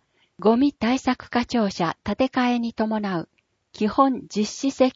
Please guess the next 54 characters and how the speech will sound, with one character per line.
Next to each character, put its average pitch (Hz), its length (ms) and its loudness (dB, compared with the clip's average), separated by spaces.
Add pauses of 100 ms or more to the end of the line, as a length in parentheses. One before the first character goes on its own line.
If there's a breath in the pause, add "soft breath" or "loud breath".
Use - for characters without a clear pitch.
計 247 240 4
委 240 80 -2
託 - 420 -6 (480)
二 208 140 -2
千 285 280 4
四 220 160 0
百 254 280 -2
万 233 260 0
円 160 240 0
を 156 160 -2 (140)
計 226 240 2
上 214 240 0
す 202 120 -6
る 185 140 0
一 170 120 -6 (140)
方、 165 260 0 (800)
仮 208 180 -4
設 269 320 0
庁 233 280 2
舎 185 300 -2
買 247 220 -2
取 240 280 0
を 233 80 0
示 - 240 -6
唆 214 80 0
す 190 160 -8
る 175 300 -4
市 - 200 -10
長 269 280 0
答 226 240 -2
弁 175 240 0
が 170 140 -2
繰 - 160 -8
り 240 100 -2
返 196 240 -4
さ 185 180 -6
れ 160 120 -6
た。 - 240 -6 (1120)
予 240 160 2
算 233 300 0
提 240 300 2
出 - 220 -10
者 202 220 -4
と 185 160 -4
し - 100 -12
て - 280 -2
矛 190 140 -2
盾 247 240 0
す - 140 -6
る 233 140 0
答 220 240 0
弁 180 240 0
を 180 140 -2
撤 208 180 -4